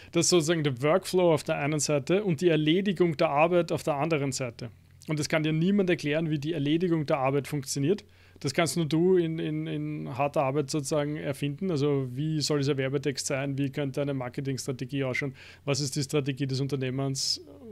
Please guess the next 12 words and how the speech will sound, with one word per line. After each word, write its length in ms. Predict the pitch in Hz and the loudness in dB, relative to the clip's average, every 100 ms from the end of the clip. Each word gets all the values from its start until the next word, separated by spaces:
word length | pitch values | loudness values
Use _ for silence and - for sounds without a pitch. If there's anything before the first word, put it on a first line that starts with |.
| 202 175 | -14 -14
Muss 240 | 180 135 117 | -10 -6 -2
ja 60 | |
nicht 120 | 123 131 | -2 -2
immer 100 | 127 | 0
so 80 | 131 | 2
hochtrabend 480 | 135 139 131 127 | 0 0 -2 -2
sein, 200 | 156 208 | 0 2
aber 480 | 185 156 151 147 147 | 2 0 0 -2 -4
was 160 | 139 131 | -4 -4
auch 80 | 123 | -4
immer. 200 | 151 208 - - - - - - - - | -4 -6 -10 -20 -20 -20 -20 -20 -14 0
Und 400 | 170 170 156 | 4 4 2